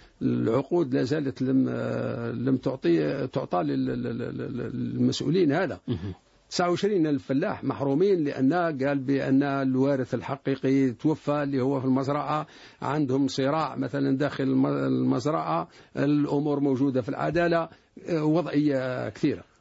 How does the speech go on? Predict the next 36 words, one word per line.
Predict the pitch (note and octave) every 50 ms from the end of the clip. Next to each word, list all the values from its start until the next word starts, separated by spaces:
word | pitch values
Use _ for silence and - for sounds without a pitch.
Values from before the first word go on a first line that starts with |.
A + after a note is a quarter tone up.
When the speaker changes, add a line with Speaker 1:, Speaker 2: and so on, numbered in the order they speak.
| _ -
Speaker 1:
وهنا | F3+ G3 G3 G3 A3+ A#3+ A3+
نعرج | G3+ F3 G3+ G3+ G3 G3 F#3+ F#3 D#3
على | D#3+ D#3+ D#3 D#3+ G3
المستثمرات | G3 F3 D#3 D3+ - - D3 B2+ A#2 C#3+ D#3+ F#3+ A#3 A#3 -
الفلاحية. | E3+ D#3 C#3 D3+ C#3+ C3 G#2+ G#2+ B2 A#2+ D3+ _ _ - - - - _ - -
المستثمرات | C#3 F3 G#3+ - - G3+ E3 F3 F3+ F3+ F3+ F3+ -
الفلاحية | E3+ D#3 D#3 E3 E3 D#3+ - D3 D#3 D#3+
من | E3 G3
الحدود | G#3 F3+ D3+ - - D#3 E3 F#3+ G3+ F3
إلى | D3+ D3+ D#3 -
الحدود | - - - E3 D#3+ G#3 A#3 A#3 - - - - - - - _ -
عندهم | A#2+ C#3+ F#3 G3 D#3 D3 D3+ D#3 D3
مشاكل | C#3 C3 A#2+ - F3 F3+ E3+ - F#3 E3+ D3+
فيما | - D3 C#3 C#3 C#3+
يتعلق | C#3 C3+ - D3+ - - E3 F3 F#3+ - _ _ _ _ _ _ _ _ _ -
بوضعية | B2 C3+ D3 D#3+ D#3 C3+ C#3+ C#3+ D3 E3 F3
اللي | E3 C#3+ C3 C3+
هي | A#2+ C3 D3 D#3 D3+
نتاع | C3 C#3+ B2+ B2
القروض، | A#2 - - D3 D#3+ F3+ F#3 F3 _ - -
لأن | - C3+ D3 D3 C#3+ C#3
لازم | C#3 C#3 D#3 E3 D3 B2 D3 C#3+ C3+
يقولوا | B2+ B2+ C#3 D3+
لهم: | C#3+ B2+ C3 C3
"أنتم | B2+ A#2+ - D3+ C#3 C3+ B2
فين | - - C#3+ C#3+ C#3
نفوسكم | C3 - - D3+ C3 - - - C3 A#2 - - - - - - -
خمسة | - - D#3 F3 E3+ - D#3+ D#3
اللي | D3+ D3+ D3
في | B2+
المستثمرة، | C#3+ C#3+ C#3 C3 - - C3 C3+ D3+ D3+ D#3+ E3 E3
لازم | E3 D#3+ D3+ C3 D3 D3+ C#3+
تجوا | B2+ B2+ C#3 D3
مع | C#3+ C#3 C#3
بعض | C#3+ D3 D#3+ D3+ D3 C3
جماعيًا | A#2 B2+ C#3+ D#3 E3 D#3 D3 D3 E3+ F#3+ G3